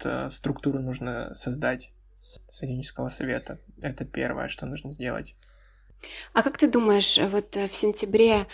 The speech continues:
Speaker 2: ам, что ты прогнозируешь? Э, ребята также и продолжат, по сути, не активничать, а, и сидеть по домам, или всё-таки все соскучатся, и это будет новый взрыв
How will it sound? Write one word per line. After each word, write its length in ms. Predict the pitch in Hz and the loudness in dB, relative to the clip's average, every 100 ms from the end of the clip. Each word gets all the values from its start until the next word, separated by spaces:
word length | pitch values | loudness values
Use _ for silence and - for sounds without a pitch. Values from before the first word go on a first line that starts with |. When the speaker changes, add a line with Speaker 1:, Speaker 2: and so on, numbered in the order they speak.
| - - - | -16 -16 -8
Speaker 2:
ам, 580 | 190 185 180 175 - - - - | -4 -2 -2 -4 -6 -14 -18 -6
что 160 | - | 0
ты 120 | 269 220 | 2 2
прогнозируешь? 880 | 202 190 208 196 202 185 175 - - | 0 2 4 4 4 4 4 4 2
Э, 180 | 190 196 | -2 0
ребята 500 | 196 220 214 208 196 | 4 4 4 0 2
также 720 | 208 202 190 190 190 180 170 | 0 0 0 2 2 2 0
и 320 | - - 202 | -2 -4 -6
продолжат, 580 | - 208 202 185 175 160 | 0 4 6 6 2 -2
по 80 | 180 | 2
сути, 540 | - 170 - - - | 2 4 2 2 2
не 180 | 190 202 | 4 4
активничать, 880 | 190 - 220 190 185 180 175 175 - - - - - - | 4 2 0 4 2 2 4 4 2 0 -8 -6 -6 -4
а, 240 | 170 165 | -2 0
и 540 | 160 - 170 160 160 208 262 | 0 2 2 2 2 -2 -6
сидеть 380 | - 208 190 190 | 2 4 4 2
по 80 | 202 | 0
домам, 380 | 208 233 339 | 2 6 6
или 180 | 349 214 | 6 4
всё-таки 320 | 208 - 208 | 2 0 -2
все 140 | - 208 | 0 2
соскучатся, 720 | - - - 277 - 196 - | 4 2 2 0 2 4 4
и 60 | 185 | 2
это 180 | 180 185 | 2 2
будет 360 | 185 185 175 | 2 4 2
новый 260 | 196 185 170 | 2 2 2
взрыв 540 | 170 180 220 262 - | -2 4 4 2 -8